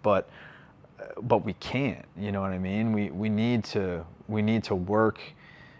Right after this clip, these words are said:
with others and, and figure out what's actually happening, and, and we need a different perspective a lot of the times. Um, so those are essentially the, the three things that,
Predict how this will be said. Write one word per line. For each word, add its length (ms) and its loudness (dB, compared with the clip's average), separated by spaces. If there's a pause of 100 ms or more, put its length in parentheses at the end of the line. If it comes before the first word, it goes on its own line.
(160)
with 220 0
others 560 4
and, 440 -2
and 440 -6
figure 380 2
out 200 4
what's 280 0
actually 340 2
happening, 640 4
and, 340 -6
and 380 -6
we 80 0
need 180 0
a 60 2
different 380 -2
perspective 640 -2
a 40 -8
lot 220 -4
of 80 -10
the 60 -16
times. 540 -12 (320)
Um, 340 -8 (800)
so 440 2 (760)
those 180 8
are 80 10
essentially 480 6
the, 240 8
the 160 2
three 240 6
things 340 2
that, 320 6